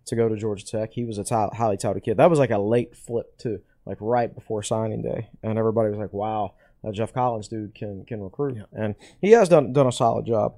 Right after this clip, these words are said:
Speaker 1: I, I think. And Jahmyr Gibbs was, was a big win for him. Um, you know, th-, this, I, this is a capable team. I mean, they hammered North Carolina. With, you know, Carolina had some turnovers, and, and Georgia Tech took advantage of it. But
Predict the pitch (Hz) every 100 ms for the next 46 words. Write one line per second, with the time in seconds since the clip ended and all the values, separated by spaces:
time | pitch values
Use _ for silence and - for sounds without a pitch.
0 | - - - 113 110 110 - 107 - -
1 | - - _ 110 135 131 120 101 123 127
2 | 117 117 123 113 - 120 117 123 110 113
3 | 117 110 - 117 123 127 - _ - 107
4 | 104 101 101 - _ _ - - _ _
5 | - _ _ _ _ _ 151 180 165 160
6 | 165 147 151 156 143 120 117 - 107 101
7 | 104 101 - - - _ _ 110 104 110
8 | 123 139 139 123 101 104 95 - - -
9 | - - - - _ _ - 120 - -
10 | 107 104 - 120 117 117 117 110 101 117
11 | 110 113 117 123 107 101 104 104 110 104
12 | 110 107 - 104 95 107 110 95 95 95
13 | - 110 98